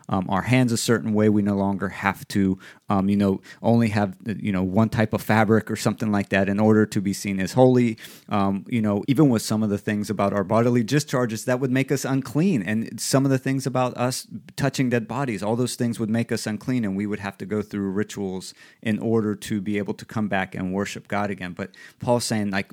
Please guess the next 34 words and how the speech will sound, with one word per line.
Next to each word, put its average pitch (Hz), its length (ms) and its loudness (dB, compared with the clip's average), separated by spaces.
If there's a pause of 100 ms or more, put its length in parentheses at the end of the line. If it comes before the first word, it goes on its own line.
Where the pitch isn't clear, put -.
(140)
we 123 80 2
don't 139 180 2
have 117 180 -6
to 113 100 0
do 147 400 4
any 107 220 0
of 92 60 -2
that - 180 -4
stuff - 400 -4
anymore. 95 420 -4
Like, 92 200 -4
that 104 140 -2
stuff - 280 -2
is 107 160 -2
no 113 160 2
longer 113 400 2
applicable 107 540 -4
be-, 104 120 -4 (100)
because - 360 0 (320)
God 131 420 4
has 107 360 -2
declared 110 640 0
us, 101 320 -2 (440)
uh, 92 200 2
clean 135 580 2 (180)
and 95 300 0
righteous 113 500 2
in 104 180 -2
his 98 140 -4
sight 123 460 -4
through 95 280 -4
faith 104 520 -2
in 98 160 -4
Christ. - 560 -10